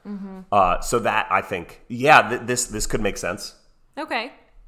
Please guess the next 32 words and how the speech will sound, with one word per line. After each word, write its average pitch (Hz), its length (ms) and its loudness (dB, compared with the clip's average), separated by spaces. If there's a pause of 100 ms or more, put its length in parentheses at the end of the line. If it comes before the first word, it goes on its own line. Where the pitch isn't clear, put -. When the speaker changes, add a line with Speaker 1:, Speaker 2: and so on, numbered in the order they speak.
(760)
Speaker 2:
Uh, 113 300 2
then 135 440 4
the 101 400 -6
final 123 260 4
definition 92 420 -4
of 80 200 -14
this - 360 -12 (180)
set 82 200 -10
of 78 100 -14
three, 87 300 -10
David 135 480 -2
L. 123 180 0
Gold 95 460 -4
informs 95 360 -8
us 90 120 -8
that 95 100 -4
his 98 120 -6
article, 139 540 0 (400)
though 139 220 4
it - 80 0
takes 156 220 -2
up - 280 -2
fifty-six 208 640 0
pages 143 640 -2 (140)
of 120 160 4
a, 107 180 -4 (140)
of 113 400 0
a 104 460 -4
journal 117 500 2
issue, 85 260 -8
he 123 240 -6
wrote 151 240 -2